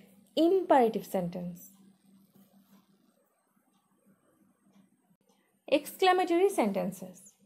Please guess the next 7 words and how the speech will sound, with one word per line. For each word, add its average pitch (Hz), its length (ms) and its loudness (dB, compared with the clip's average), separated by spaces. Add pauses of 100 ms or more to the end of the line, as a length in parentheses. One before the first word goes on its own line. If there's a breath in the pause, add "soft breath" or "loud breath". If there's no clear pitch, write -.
(840 soft breath)
Exclamatory 403 720 4
sentences 226 600 2
exclaim 247 640 2 (340)
or 208 120 8 (160)
show 311 160 4 (640 soft breath)
great 311 280 6
emotion. 185 400 0